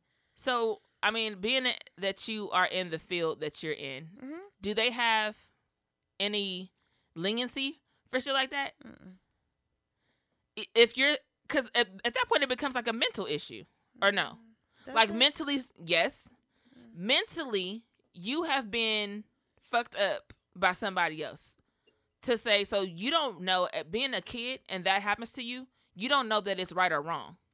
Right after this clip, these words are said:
Speaker 1: Like, you may have an, an, an idea,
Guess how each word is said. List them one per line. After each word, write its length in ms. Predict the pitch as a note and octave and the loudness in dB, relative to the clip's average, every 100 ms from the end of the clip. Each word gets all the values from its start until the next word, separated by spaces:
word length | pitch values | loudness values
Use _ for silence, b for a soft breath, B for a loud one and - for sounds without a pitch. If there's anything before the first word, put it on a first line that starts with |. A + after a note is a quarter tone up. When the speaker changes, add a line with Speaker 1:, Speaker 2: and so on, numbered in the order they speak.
| _ b b | _ b b
Speaker 1:
Like, 180 | F#3 F#3 | -2 0
you 80 | A#3 | 2
may 120 | A#3+ | 2
have 240 | B3+ A#3+ | 4 4
an, 80 | G#3 | 4
an, 200 | F3+ D3 - | -2 -2 -4
an 140 | F#3 F3+ | -2 0
idea, 640 | D#3 E3 D#3+ F#3+ A3 C4 | 2 0 -2 -2 -2 -4